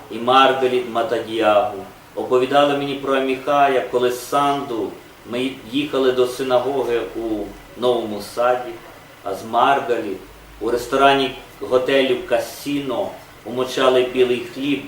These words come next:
у мед, що стікав по руках аж до ліктів. У Нью-Йорку. На вечір його пам'яті, коли читали вірші, то кожному роздали копії тих віршів двома мовами: іврит і англійська.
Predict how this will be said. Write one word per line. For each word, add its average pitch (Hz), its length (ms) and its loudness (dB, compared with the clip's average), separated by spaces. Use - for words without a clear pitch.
у 123 60 -4
мед, 117 520 0
що 127 120 -2
стікав 120 680 2
по 113 100 -4
руках 107 580 -2
аж 98 140 -4
до 101 60 -6
ліктів. 98 420 -10
У 101 60 -12
Нью-Йорку. 107 520 -4
На 123 100 4
вечір 143 340 4
його 139 260 6
пам'яті, 135 540 2
коли 127 360 2
читали 123 440 2
вірші, 131 560 -2
то 127 80 2
кожному 151 480 4
роздали 139 440 6
копії 143 360 2
тих 131 320 -6
віршів 139 420 -4
двома 135 380 2
мовами: 139 580 0
іврит 123 500 2
і 113 80 -6
англійська. 113 760 -8